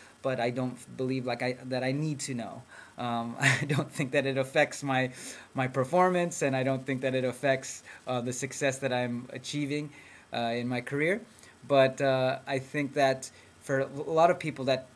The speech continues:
wanna try to figure it all out, compartmentalize everything and fit it all into a box, um, that could be the death of you. <laughs> That could be something very, uh, detrimental to your study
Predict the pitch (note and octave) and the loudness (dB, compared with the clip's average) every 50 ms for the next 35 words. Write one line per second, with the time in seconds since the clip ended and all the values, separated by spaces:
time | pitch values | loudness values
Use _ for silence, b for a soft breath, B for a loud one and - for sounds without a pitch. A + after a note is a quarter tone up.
0 | - - C#3+ C#3+ C#3+ C#3 C3 C3 - D#3 C#3+ C#3 C#3 C3+ - - - - - - | -12 -6 -2 0 0 0 0 -2 0 2 4 4 2 0 -4 -16 -20 -20 -20 -20
1 | - - - - - - E3 C#3+ D#3 D#3 D3+ C#3 C#3+ C3+ C3 C3 C3 B2 B2 A#2 | -20 -20 -20 -14 -4 -4 -2 2 4 4 6 8 6 6 8 6 4 2 0 -4
2 | A#2+ - - - - B B B B B B B - - C#3 B2+ C3 - D3 C3+ | -6 -10 -16 -20 -20 B B B B B B B -10 -6 -6 -6 -2 0 0 0
3 | C#3 C#3 C#3+ C#3 C#3 C3+ C3 C3 B2 C3 B2+ B2+ C3+ C3 C3 C3+ C3 B2+ B2 A#2+ | 2 0 0 2 2 2 2 2 2 2 0 0 0 -2 -2 -2 -2 -2 -2 -4
4 | A#2+ - - C#3+ C#3 C3+ C3+ C3 B2+ B2+ C3 B2+ A#2 - - C3 A#2+ A#2+ A#2 C3+ | -6 -6 -4 0 0 2 2 2 2 2 0 0 -2 -4 -6 -4 -4 -4 -2 -2
5 | B2+ - - - - - - - - B B B B B B B B B - C3 | -2 -2 -4 -10 -12 -10 -10 -10 -10 B B B B B B B B B -4 -2
6 | B2 B2 A#2+ A#2+ A2+ A2+ A2+ A2 A2 A2 A#2 - - - - - - - - C#3+ | -2 0 0 0 -2 -2 -4 -6 -8 -8 -10 -12 -14 -18 -20 -20 -20 -18 -10 -8
7 | B2+ B2 D3 C#3+ - - - - - - D#3+ C3+ B2 C#3 C#3+ C#3 C3 B2+ B2+ A#2+ | 0 2 2 2 2 -2 -10 -12 -4 -4 -2 -2 0 0 0 2 2 2 2 0
8 | A#2+ - - - - - - - - - - - - - C3 A#2 - C3 A#2+ - | -4 -10 -18 -20 -20 -20 -20 -20 -20 -20 -20 -20 -12 -8 -8 -4 -4 -4 -4 -4
9 | - B2+ G#2+ A2+ G2+ G2+ A#2+ B2+ A#2+ F#3 G3 - - - F#3 C#3+ C3 C3 C#3+ C3+ | -4 -6 -6 -6 -6 -4 -2 4 4 4 4 4 4 2 2 2 2 -2 -2 -2
10 | - - D#3 C3 B2+ - C#3 C3 C3 C3 B B B B B B B B A#2+ A#2 | 0 0 0 0 0 -2 -2 -2 -2 -4 B B B B B B B B -2 0
11 | D3 C#3+ C#3 C#3 C3+ C3 B2+ B2+ B2 B2 A#2+ A#2 A#2 A#2+ A#2 A2+ A2+ - C#3+ C3+ | 2 4 4 4 4 4 4 4 2 2 2 0 0 -2 -4 -6 0 0 0 2
12 | - - C#3+ C#3+ D3 D3 C3 - D3 B2 A2+ A2 - - - - - - - C#3 | 2 0 0 0 0 0 0 0 -2 -2 -2 -4 -10 -18 -20 -20 -10 -4 -2 0
13 | C3 B2+ B2+ C3 B2+ B2 B2 A#2 A#2 - - - - D3+ D3 D3 C#3 C3 B2+ C3 | 2 4 4 4 4 2 2 0 -2 -4 -4 0 4 4 4 4 4 -2 -4 -8